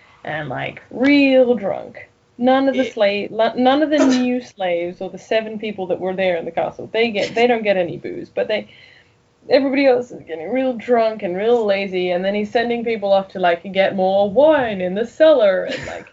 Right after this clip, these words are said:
Speaker 1: <laughs> do all these other kind of things.
Speaker 2: Yeah,
Speaker 1: Um,
Speaker 2: while he's having a chat with one of the Juno guys, the, I, I don't even know what the name was.
Speaker 1: Something starting with L, wasn't it?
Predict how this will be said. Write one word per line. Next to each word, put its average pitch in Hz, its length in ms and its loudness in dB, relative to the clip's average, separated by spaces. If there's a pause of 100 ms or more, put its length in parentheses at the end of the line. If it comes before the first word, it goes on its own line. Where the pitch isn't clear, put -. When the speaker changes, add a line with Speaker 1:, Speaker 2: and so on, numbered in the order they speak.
(160)
Speaker 1:
<laughs> - 220 -20
do 220 120 -8
all 233 100 0
these 254 180 -4
other 285 220 4
kind 214 300 -6
of 185 100 -14
things. 175 400 -12 (420)
Speaker 2:
Yeah, 277 280 -6
Speaker 1:
Um, 190 340 -2
Speaker 2:
while 247 180 -10
he's 277 220 -8
having 254 240 -6
a 262 60 -4
chat 262 280 -6
with 269 160 -10
one 254 120 -2
of 254 100 -4
the 233 200 0 (120)
Juno 277 380 -2
guys, 285 580 -4
the, 233 380 -8 (360)
I, 233 60 -20 (140)
I - 20 -4
don't 254 300 -2
even 240 160 -4
know 226 100 -6
what 202 160 -8
the 220 80 -8
name 196 300 -6
was. 180 380 -16 (1300)
Speaker 1:
Something 302 240 -6
starting 208 220 -4
with 180 100 -10
L, 175 320 0
wasn't 254 400 -8
it? 254 60 -18